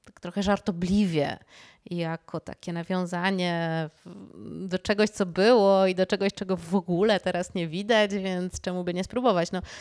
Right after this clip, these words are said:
tak samo jak stringi do biodrówek, e, to już też się dzieje, mimo że, e, pewnie moje rówieśniczki powiedzą, że nie, niemożliwe, ale to ja wam powiem, wtedy niestety, ale możliwe i być może powstanie jakiś hashtag i też stringi do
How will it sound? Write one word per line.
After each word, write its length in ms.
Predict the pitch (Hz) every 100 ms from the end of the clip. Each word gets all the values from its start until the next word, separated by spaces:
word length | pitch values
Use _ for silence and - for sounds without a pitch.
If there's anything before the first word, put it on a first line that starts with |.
| -
tak 160 | -
samo 200 | - 254
jak 260 | 240 226 -
stringi 380 | - 214 220 202
do 120 | 196
biodrówek, 640 | 190 208 254 170 170 170
e, 180 | 165 170
to 280 | - 175 175
już 220 | 170 175
też 200 | 190 196
się 220 | - 220
dzieje, 500 | 220 247 208 170 165
mimo 360 | 165 170 175 175
że, 420 | 175 175 170 175 - - _
e, 200 | - 160
pewnie 360 | - 160 170 165
moje 240 | 160 165
rówieśniczki 640 | 165 175 170 - 180 - 175
powiedzą, 460 | 175 175 170 175
że 120 | 180 202
nie, 180 | 190
niemożliwe, 800 | 254 277 185 175 185 202 185 170
ale 460 | 165 160 160 165 175 180 180
to 120 | -
ja 100 | 175
wam 160 | 165
powiem, 380 | 180 196 180 185 - _ _ _ _ _ _ _
wtedy 320 | - 196 233
niestety, 480 | 196 - 170 175 359 427
ale 380 | 392 381 359 349
możliwe 840 | 330 294 233 202 202 208 202 190 185
i 140 | 190
być 280 | 175 180 -
może 420 | 175 180 185 180 180 - -
powstanie 380 | - - 165 170
jakiś 240 | 165 170
hashtag 420 | - 175 - - -
i 40 |
też 180 | - -
stringi 360 | - 170 165
do 160 | 160 170